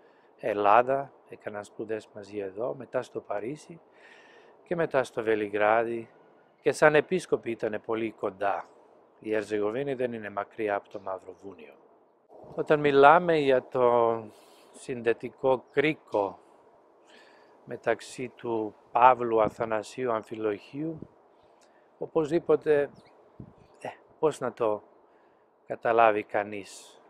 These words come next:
εκ των υστέρων; Ίσως μπορούμε κάποιες ιδέες να πάρουμε. Καταρχήν είναι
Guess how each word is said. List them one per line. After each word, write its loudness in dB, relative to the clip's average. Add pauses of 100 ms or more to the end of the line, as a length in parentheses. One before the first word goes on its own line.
εκ -20
των -8
υστέρων; -4
Ίσως -12
μπορούμε -2
κάποιες -10 (2500)
ιδέες 2
να -10
πάρουμε. -4 (840)
Καταρχήν -4
είναι 0